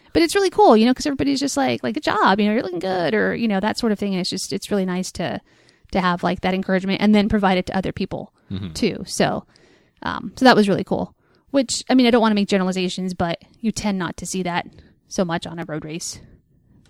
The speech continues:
Speaker 2: Well, I mean, there's a lot more people at
Speaker 1: That
Speaker 2: a
Speaker 1: is
Speaker 2: typical
Speaker 1: true.
Speaker 2: road race, and you're probably surrounded by more people at
Speaker 1: That's
Speaker 2: a road
Speaker 1: true.
Speaker 2: race,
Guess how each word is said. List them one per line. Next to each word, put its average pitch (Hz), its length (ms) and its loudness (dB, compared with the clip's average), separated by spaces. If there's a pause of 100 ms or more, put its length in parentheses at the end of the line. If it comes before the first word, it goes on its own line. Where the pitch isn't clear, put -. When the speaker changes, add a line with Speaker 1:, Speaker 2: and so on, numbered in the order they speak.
(240)
Speaker 2:
Well, 120 240 2 (960)
I - 40 -16
mean, 139 120 -4
there's 123 120 -2
a 139 40 0
lot 117 120 0
more 98 140 -2
people 110 440 -2
at - 60 -8
Speaker 1:
That 254 100 6
Speaker 2:
a 233 40 6
Speaker 1:
is 123 80 2
Speaker 2:
typical - 160 0
Speaker 1:
true. - 80 2
Speaker 2:
road 107 120 -2
race, 107 280 -2
and 110 100 -8
you're 98 80 -2
probably 101 240 2
surrounded 92 460 -4
by 98 320 0
more 104 180 -2
people 107 300 -2
at 98 40 -2
Speaker 1:
That's 233 220 4
Speaker 2:
a - 60 0
road 190 120 4
Speaker 1:
true. 185 60 2
Speaker 2:
race, 185 120 -6